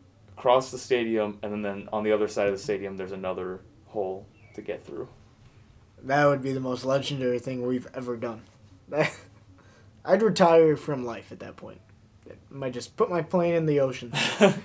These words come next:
Speaker 2: Like, uh, Batman, the last one. When he just, <laughs> he's gone. That'd be me.
Speaker 1: Okay, so
Speaker 2: I can't be a pilot 'cause
Speaker 1: I
Speaker 2: I'm
Speaker 1: got
Speaker 2: colorblind, so it'll never happen.
Speaker 1: my mystery box topic.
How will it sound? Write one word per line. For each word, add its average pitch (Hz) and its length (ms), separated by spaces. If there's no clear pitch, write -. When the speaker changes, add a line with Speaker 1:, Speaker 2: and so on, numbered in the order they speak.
Speaker 2:
Like, 156 240
uh, 131 160
Batman, 139 560
the 131 160
last 120 320
one. 147 240
When 175 120
he 160 60
just, - 240
<laughs> - 20
he's 190 300
gone. 160 460
That'd 160 200
be 156 120
me. 160 400
Speaker 1:
Okay, 127 260
so 104 480
Speaker 2:
I 131 100
can't 143 200
be 131 80
a 120 60
pilot 117 340
'cause 120 140
Speaker 1:
I 110 80
Speaker 2:
I'm 107 60
Speaker 1:
got 107 240
Speaker 2:
colorblind, 120 360
so 127 180
it'll 120 160
never 117 260
happen. - 200
Speaker 1:
my 107 160
mystery 104 520
box - 580
topic. - 420